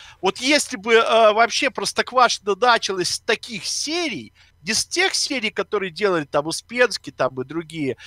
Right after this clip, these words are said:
люди раньше на Союз мультфильме, вот началось бы, то этот бы, конечно, мультик никаким он культовым не был. Это бы был один из многих проходящих мультиков, в коих снимаются там миллионы, да, постоянно,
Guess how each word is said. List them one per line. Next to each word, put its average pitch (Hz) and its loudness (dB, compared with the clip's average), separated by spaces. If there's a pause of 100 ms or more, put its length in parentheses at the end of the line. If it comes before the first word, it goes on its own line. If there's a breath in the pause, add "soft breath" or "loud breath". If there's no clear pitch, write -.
(160 loud breath)
люди 151 -2
раньше 156 4
на 131 -12
Союз 143 -2
мультфильме, 156 -12
вот 185 -2
началось 202 2
бы, - -20 (300 loud breath)
то 269 2
этот 269 4
бы, 190 -4
конечно, 208 2
мультик 220 -12
никаким 175 -6
он 151 -6
культовым 143 -8
не 147 2
был. 117 -14 (240 soft breath)
Это 202 0
бы 262 -2
был 277 -2
один 220 0
из 190 -6
многих 202 -8
проходящих 202 -2
мультиков, 208 -6
в - -20
коих 190 0
снимаются 175 2
там 135 -4
миллионы, 156 -2
да, 143 -4
постоянно, 127 -4